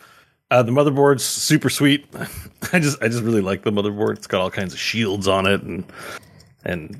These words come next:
tons of U S B ports. Uh, I got a Noctua air cooler. So the other thing about this is that, uh, I've never really installed liquid coolers <laughs> before, and I was like, "I don't wanna try this time." So I just went with a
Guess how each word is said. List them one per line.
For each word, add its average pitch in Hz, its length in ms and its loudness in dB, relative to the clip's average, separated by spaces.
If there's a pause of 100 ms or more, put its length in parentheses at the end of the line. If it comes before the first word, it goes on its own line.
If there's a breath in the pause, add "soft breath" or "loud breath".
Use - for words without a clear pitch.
(120)
tons 104 240 0
of 90 60 -6
U 95 140 0
S 85 100 -4
B 104 160 0
ports. - 600 -2 (360)
Uh, 104 120 2
I 104 100 2
got 107 140 4
a 107 40 4
Noctua 104 480 2
air 95 140 -4
cooler. 139 300 -2
So - 160 0
the 101 100 6
other 104 100 6
thing 107 380 2 (160)
about 101 280 0
this 104 220 -2
is 95 160 -6
that, 90 320 -2
uh, 90 140 -2 (580 soft breath)
I've 110 60 -10
never 175 160 4
really 160 180 4
installed 107 460 0
liquid 98 340 -8
coolers 127 340 -4
<laughs> 160 60 6
before, - 420 -2
and 147 140 2
I 123 40 4
was 113 140 0
like, 104 140 2
"I 151 120 -4
don't 220 120 2
wanna 202 160 2
try 135 240 2
this 110 180 -2
time." 90 260 -4
So - 160 -2
I 92 60 -2
just 95 180 -6
went 104 140 -4
with 98 220 -4
a 85 200 0